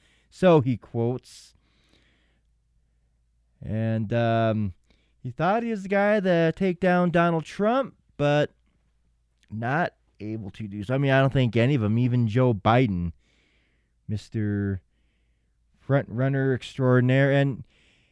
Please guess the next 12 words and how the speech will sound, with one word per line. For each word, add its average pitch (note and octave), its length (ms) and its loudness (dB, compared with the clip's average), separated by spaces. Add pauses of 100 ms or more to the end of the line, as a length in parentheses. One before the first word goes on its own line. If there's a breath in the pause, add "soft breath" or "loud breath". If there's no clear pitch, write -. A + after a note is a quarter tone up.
(120)
yeah, F3 140 2
I F3+ 40 4
do G3+ 120 -2
have B3 180 4
another F#3 340 4
audio C#3 380 4
clip A#2+ 300 -2
for B2 240 -2
you. B2 180 4
This C3+ 300 -4
is, C#3+ 160 -4
uh, C#3+ 340 2